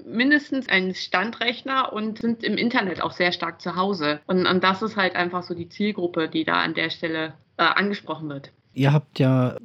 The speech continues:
Speaker 2: in der Führungsetage einen relativ hohen Frauenanteil, hab ich gesehen.
Speaker 1: Wir sind ja auch noch jung. <laughs> Ja, muss man mal sagen, wir sind natürlich schon auch Asmodee in Deutschland,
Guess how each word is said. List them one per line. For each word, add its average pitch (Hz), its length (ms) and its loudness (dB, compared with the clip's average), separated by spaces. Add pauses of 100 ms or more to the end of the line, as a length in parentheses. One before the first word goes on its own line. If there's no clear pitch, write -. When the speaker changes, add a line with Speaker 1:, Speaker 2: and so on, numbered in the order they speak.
Speaker 2:
in 123 140 2
der 117 120 6
Führungsetage 151 840 6
einen 127 100 6
relativ 131 800 0 (100)
hohen 131 320 10
Frauenanteil, 101 880 0
hab 104 100 -2
ich - 300 -4
gesehen. 117 480 2 (160)
Speaker 1:
Wir 196 100 -6
sind 226 220 -8
ja 226 160 -8
auch 202 40 -6
noch 202 180 -2
jung. 226 300 -4
<laughs> - 680 2 (1040)
Ja, 220 100 6 (280)
muss 240 200 -6
man 302 120 -2
mal 294 160 0
sagen, 247 280 2
wir 202 100 -8
sind 233 160 -6
natürlich 294 440 -4
schon 269 200 -4
auch - 320 -6
Asmodee 233 460 -2
in 214 100 -2
Deutschland, 285 680 2